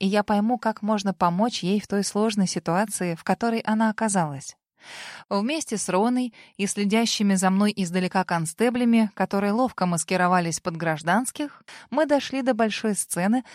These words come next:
которая тоже щедро была украшена цветочными гирляндами и целыми каскадами.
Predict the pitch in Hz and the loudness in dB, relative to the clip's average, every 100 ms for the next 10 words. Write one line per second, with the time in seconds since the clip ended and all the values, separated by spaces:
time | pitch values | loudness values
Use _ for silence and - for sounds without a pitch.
0 | - - 190 226 226 214 233 226 202 - | -16 -6 0 2 2 2 2 2 0 0
1 | 220 202 185 185 180 165 185 190 - 175 | 0 0 0 0 0 0 -2 -2 -2 -6
2 | 175 175 185 185 - 175 170 165 156 196 | -6 -6 -2 -2 -2 -4 -2 -4 2 2
3 | 269 247 240 226 - - 240 226 190 190 | 4 2 0 -2 -6 -12 -8 -6 -2 -2
4 | 185 180 180 - - 156 147 143 | 0 -2 -4 -4 -4 -2 -2 -6